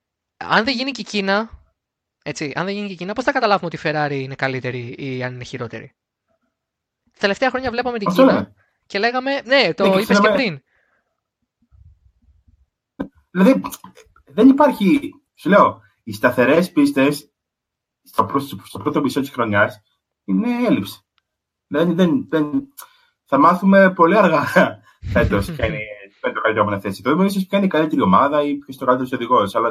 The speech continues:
Speaker 2: το καλύτερο από αναθέση, πολύ φοβάμαι ότι θα αργήσουμε να το δούμε.
Speaker 1: Ωραία. Εγώ θέλω να πω σε αυτό το σημείο ότι αυτό το podcast ήταν μια ευγενική χορηγία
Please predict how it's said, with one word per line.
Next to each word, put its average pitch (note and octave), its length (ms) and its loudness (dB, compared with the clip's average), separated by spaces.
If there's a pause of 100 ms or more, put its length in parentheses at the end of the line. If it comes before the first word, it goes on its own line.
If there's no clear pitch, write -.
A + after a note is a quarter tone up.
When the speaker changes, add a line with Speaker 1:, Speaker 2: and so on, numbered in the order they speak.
Speaker 2:
το - 100 -20
καλύτερο D3+ 240 -4
από D#3 40 -16
αναθέση, D3+ 480 -12 (880)
πολύ C3+ 160 -2
φοβάμαι D#3 220 0
ότι - 120 -6
θα C#3 100 -2
αργήσουμε C3 360 -2
να G2 60 -4
το F#2 80 -10
δούμε. E2+ 240 -16 (1600)
Speaker 1:
Ωραία. E3+ 300 -8 (560)
Εγώ G3 280 -4
θέλω A3 200 -6
να F#3+ 120 -8
πω G3 160 -6
σε F#3 100 -8
αυτό F#3 120 -10
το F3+ 60 -12
σημείο F#3+ 520 -12
ότι D#3+ 880 -12
αυτό D3 200 -14
το D#3+ 140 -14
podcast E3 280 -12
ήταν D3 280 -16
μια C#3+ 180 -12
ευγενική C3 360 -12
χορηγία B2+ 540 -12